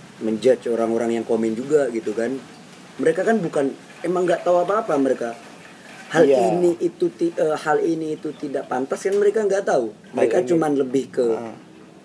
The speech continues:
Speaker 1: "Ya, aku pengen ngelakuin ini," gitu. "Ya, aku
Speaker 2: Hmm.
Speaker 1: pengen komen seperti ini."
Speaker 2: Nah, ini kan di sisi, di sisi yang, di sisi yang ngejudge ya.
Speaker 1: Enggak.
Speaker 2: Kalau menurut lo, pantas nggak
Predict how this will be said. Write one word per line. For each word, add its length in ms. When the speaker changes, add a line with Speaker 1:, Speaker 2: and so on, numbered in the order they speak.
Speaker 1:
"Ya, 200
aku 160
pengen 220
ngelakuin 360
ini," 420
gitu. 160
"Ya, 140
aku 120
Speaker 2:
Hmm. 80
Speaker 1:
pengen 160
komen 280
seperti 440
ini." 320
Speaker 2:
Nah, 260
ini 200
kan 160
di 100
sisi, 400
di 180
sisi 420
yang, 560
di 160
sisi 220
yang 160
ngejudge 420
ya. 120
Speaker 1:
Enggak. 240
Speaker 2:
Kalau 220
menurut 480
lo, 320
pantas 360
nggak 240